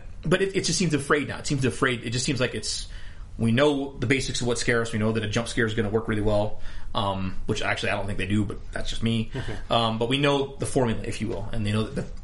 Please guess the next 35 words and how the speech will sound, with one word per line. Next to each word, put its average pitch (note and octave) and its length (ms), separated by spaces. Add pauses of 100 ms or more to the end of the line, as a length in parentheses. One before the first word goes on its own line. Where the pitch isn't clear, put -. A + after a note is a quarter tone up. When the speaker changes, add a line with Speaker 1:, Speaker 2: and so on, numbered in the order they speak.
(200)
Speaker 2:
the A#2+ 60
problem C3+ 300
is A2 80
we, A2 280
we A2 80
pay G#2+ 140
for - 180
it. - 100
And G#2+ 100
it G2 60
kinda B2 200
goes G#2+ 100
back G#2+ 180
to - 80
the G#2 60
point A#2 180
even G#2+ 160
what G2+ 80
we G2+ 60
said - 160
about G2 120
the - 60
superhero G#2 340
stuff. - 240 (680)
There's C3+ 240
gonna D3 180
come D3+ 140
a - 40
point D3+ 140
where B2 80
they're A#2 80
gonna A#2 140
get A2 180
garbagey A#2 400
anyways, F#3 400